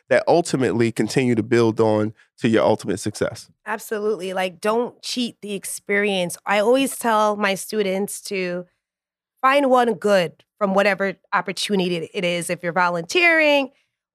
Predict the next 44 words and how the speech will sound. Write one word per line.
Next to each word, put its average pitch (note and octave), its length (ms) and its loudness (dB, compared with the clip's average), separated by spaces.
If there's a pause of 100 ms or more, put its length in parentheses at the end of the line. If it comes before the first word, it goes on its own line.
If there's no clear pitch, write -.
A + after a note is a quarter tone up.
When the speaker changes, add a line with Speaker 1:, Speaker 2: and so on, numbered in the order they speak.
(140)
Speaker 2:
et - 160 -2
cetera, C4 880 2
like, G3 240 -2 (160)
find C4 520 2
one A3+ 320 0
good G#3+ 280 2
thing G#3 400 -2
that F3 180 0
happened F3 800 -4
and F#3+ 140 -4
then F3 140 -2
take G#3+ 320 0
that G3 260 -2
to G3+ 80 -10
the E3+ 80 -10
next D#3+ 300 -10
job G2+ 340 -10
and E3+ 140 -12
take F#3+ 180 -16
that F3 240 0
to G3+ 100 -6
the F3+ 80 -4
next, E3 280 -4
uh, - 80 -6 (100)
you F3 140 -10
know, D#3 80 -8
opportunity E3 640 -8
or B2+ 60 -6
experience. B2+ 720 -12
There G#3 320 2 (560)
really G#4 400 4
aren't D#4+ 280 4
any C#4+ 220 2
bad B3+ 340 4
experiences. A#3 880 2
It's G3 120 -6
all G#3+ 180 2
about A3 260 0
that G#3 160 0
mindset, G#3 480 0
like F3+ 220 -4
I F3 120 -4
said, F#3 360 -2
like, F3 360 -4